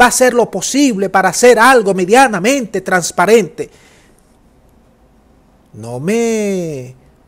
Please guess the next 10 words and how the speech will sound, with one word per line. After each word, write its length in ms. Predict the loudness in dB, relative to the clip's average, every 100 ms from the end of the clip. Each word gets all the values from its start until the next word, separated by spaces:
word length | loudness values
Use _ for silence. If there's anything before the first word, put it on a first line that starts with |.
| _
serruches, 640 | -8 -6 -2 -2 -2 -6 -2
¿vale? 420 | 0 2 -2 -6 _ _ _ _
O 60 | -6
sea, 180 | -2 0
es 80 |
irresponsable 1120 | 0 -2 -2 2 2 2 2 4 4 2 -4 -8 _ _ _ _ _ _ _
decirlo 1040 | -6 -2 0 0 -2 -6 _ -2 2 4 2
en 140 | -2
esos 320 | -4 -8 -6
términos. 720 | 2 2 2 -6 -16 -16 -18